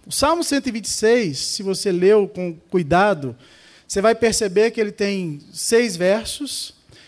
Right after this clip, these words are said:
e ele tem uma métrica bem estranha, porque os versos um a três parece que contradizem os de quatro a seis, né?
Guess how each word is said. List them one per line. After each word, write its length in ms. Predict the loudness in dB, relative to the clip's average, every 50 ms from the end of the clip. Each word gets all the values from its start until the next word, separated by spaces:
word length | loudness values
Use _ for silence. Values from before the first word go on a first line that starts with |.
| _ 0
e 80 | 2 2
ele 80 | 2
tem 100 | 4 2
uma 100 | 2 2
métrica 640 | 2 2 2 2 2 2 0 -4 -4 -2 -2 -2 0
bem 680 | 0 0 2 2 2 0 0 -2 -2 -4 -4 -6 -8 -8
estranha, 720 | -8 -6 -6 -6 -4 -2 -2 0 2 2 2 2 2 0
porque 540 | 0 -2 -4 -4 -2 0 2 2 2 0 -2 -8 -16 -20 -20 -20 _ -10
os 140 | -8 -2 0
versos 360 | 2 2 2 0 -2 -4 -4
um 140 | -2 -2 0
a 80 | -2
três 840 | 0 2 4 6 6 6 6 4 0 -2 -4 -4 -4 -6 -6 -8 -12 _ _ -20 -20 -20 -20 _ _ _ _ 0
parece 320 | 2 4 4 4 2 0
que 100 | -4 -6
contradizem 680 | -10 -8 -4 -2 -2 -2 -2 0 0 0 0 0 -2 -4
os 420 | -4 -4 -4 -6 -6 -8 -8 -10
de 140 | -12 -14 -16
quatro 500 | -8 _ -2 -2 -2 -2 -4 -6 -6 -6
a 80 | -4 -6
seis, 480 | -6 -2 0 2 4 4 4 2 -2
né? 220 | -4 -4 -6 -6